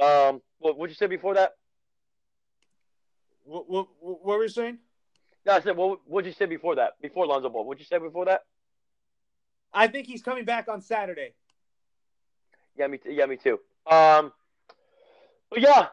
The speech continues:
Speaker 1: yeah. Um, but, but yeah, yeah. I, I agree with that. I, I, I, uh, do you think he'll, I mean, uh, what, what are you hearing?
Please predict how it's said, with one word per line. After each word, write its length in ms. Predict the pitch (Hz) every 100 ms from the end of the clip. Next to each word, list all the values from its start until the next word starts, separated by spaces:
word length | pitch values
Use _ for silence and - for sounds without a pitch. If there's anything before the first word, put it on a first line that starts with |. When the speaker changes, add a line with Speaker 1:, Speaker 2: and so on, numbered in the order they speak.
| _
Speaker 1:
yeah. 280 | 202 254 196 - -
Um, 420 | 208 214 214 208 _ _ _ _ _
but, 120 | 180 -
but 120 | 165 190
yeah, 240 | 180 147 _
yeah. 220 | 170 165 143 _
I, 300 | 156 139 156
I 40 |
agree 160 | 170 156
with 140 | 151
that. 180 | 147 143
I, 80 | 143
I, 240 | 147 82 -
I, 300 | 147 - 147
uh, 20 |
do 140 | 147 202
you 120 | 247
think 200 | - 285
he'll, 200 | 294 240 240 185
I 40 |
mean, 160 | 202 214 175
uh, 180 | 160 156
what, 260 | 190 269
what 160 | 226 311
are 140 | 254
you 180 | 220 233
hearing? 300 | 185 170 135